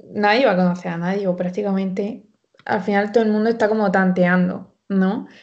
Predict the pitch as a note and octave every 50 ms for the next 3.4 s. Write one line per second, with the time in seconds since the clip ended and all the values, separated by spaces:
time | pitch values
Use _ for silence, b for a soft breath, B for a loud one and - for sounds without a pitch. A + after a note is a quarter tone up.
0 | B - A3+ A3 G#3+ G#3+ A3+ A#3+ A#3 - - _ - B3+ A3+ G#3 F3+ - G3 F#3+
1 | F3+ G#3 G3 A3 A3+ A3+ A3+ A3 A3 G#3+ - G#3+ G#3 G#3 G3+ G3+ G3+ A3 A#3 A3+
2 | G3 F#3+ G3+ A3 A3+ G3+ F#3+ G3 G3+ G#3 A3+ G#3 G3+ G3 G3+ F#3+ F#3 F#3 F3+ F#3
3 | F#3 F#3+ G3 G3+ G3+ G3+ G3